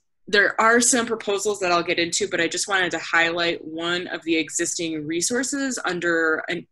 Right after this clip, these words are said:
earlier executive order from Governor, um, Whitmer that,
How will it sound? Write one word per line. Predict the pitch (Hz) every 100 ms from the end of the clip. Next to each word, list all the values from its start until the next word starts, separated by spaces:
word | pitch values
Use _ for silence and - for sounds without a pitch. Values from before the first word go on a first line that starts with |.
| 196
earlier | 220 226 196 185 170
executive | 156 156 165 165 165
order | - 160 160
from | - 160
Governor, | 156 151 156 151 151 -
um, | 175 156 143 143 - - - -
Whitmer | 180 175 165 160
that, | 180 170 165 -